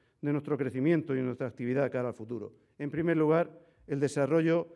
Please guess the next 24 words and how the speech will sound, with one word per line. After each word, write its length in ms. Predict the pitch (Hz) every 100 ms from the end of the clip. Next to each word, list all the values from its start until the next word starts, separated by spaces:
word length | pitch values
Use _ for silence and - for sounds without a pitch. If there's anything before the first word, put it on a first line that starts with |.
| - _ _ _
de 180 | - 139
Murcia 520 | 147 185 190 180 170 -
como 200 | 143 131
ciudad 440 | 135 135 151 147 _
destino 600 | 127 120 - 147 147 147
turística, 840 | 147 120 147 143 - 131 143 147 -
de 180 | 117 139
ocio, 340 | 147 135 135
de 140 | 127
servicios, 640 | 123 92 117 139 143 143 123 _ _
ciudad 240 | - 127 131
cultural. 420 | 117 107 104 92 - _ _ _ _ _
Excelente 960 | 131 131 - 151 180 180 175 165 - -
dinamización 1040 | 131 151 151 151 147 147 127 170 180 165
que 200 | - 156
ofrece 380 | 143 160 156 151
la 120 | 147
ciudad 220 | 143 147
de 60 | 135
Murcia, 420 | 151 143 - 95 _ _ _ _
nuestro 420 | 143 143 - 135 120
tiempo, 500 | 170 143 - 90 -
la 180 | 127 135
climatología, 880 | 135 131 131 123 120 - 147 117